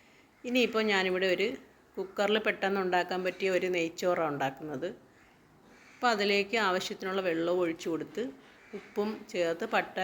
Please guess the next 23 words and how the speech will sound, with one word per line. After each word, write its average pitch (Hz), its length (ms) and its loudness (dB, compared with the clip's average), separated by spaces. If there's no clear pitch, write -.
ഗ്രാമ്പു, 175 340 0
ഏലക്ക 151 360 -4
എല്ലാം 170 260 2
കൂടെ 165 220 2
ഒന്ന് 165 200 0
ചേർത്ത് 165 380 -2
ഒന്ന് 180 140 -2
മൂടി 180 260 2
വെച്ച് 139 220 -4
കൊടുക്കാം. - 360 -8
അപ്പോൾ - 180 -8
ഇതിപ്പോൾ 233 240 2
ഞാൻ 233 140 8
ഒരു 220 160 6
ഗ്ലാസ് 220 340 4
അരിക്ക് 190 340 -4
ഒന്നര 208 340 4
ഗ്ലാസ് 202 340 4
വെള്ളം 185 300 2
എന്നുള്ള 180 320 2
രീതിയിലാണ് 196 420 -2
ചേർത്ത് 190 300 0
കൊടുത്തിരിക്കുന്നത്. 127 640 -8